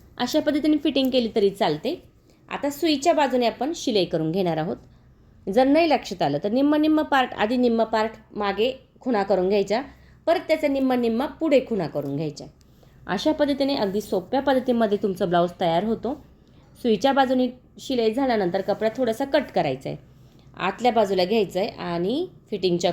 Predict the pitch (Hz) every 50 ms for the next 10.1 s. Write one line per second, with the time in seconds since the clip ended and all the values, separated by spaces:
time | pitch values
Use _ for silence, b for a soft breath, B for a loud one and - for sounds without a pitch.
0 | 175 - 202 196 180 175 170 185 190 175 175 175 202 240 - - 226 190 185 175
1 | 175 190 175 175 165 165 156 - 185 180 180 - 190 175 185 190 226 226 220 208
2 | 196 190 254 262 269 277 269 262 254 277 269 277 262 262 247 254 262 240 180 139
3 | - - b b b b b b b b b b b b - _ - - - 226
4 | 214 170 - 214 220 247 285 294 247 277 262 269 196 170 180 160 151 - 170 160
5 | 190 233 254 247 254 254 240 226 226 220 220 214 208 - 214 214 208 202 220 240
6 | - 180 160 - 170 175 226 - - - 247 185 143 151 B B B B B B
7 | B B 175 185 240 254 262 269 277 269 269 254 247 226 220 247 226 226 220 226
8 | 226 226 - 233 190 185 180 170 170 170 175 196 185 170 170 202 269 285 - -
9 | _ _ _ _ _ _ _ - - _ _ - 190 175 170 - 170 165 160 170
10 | 151 165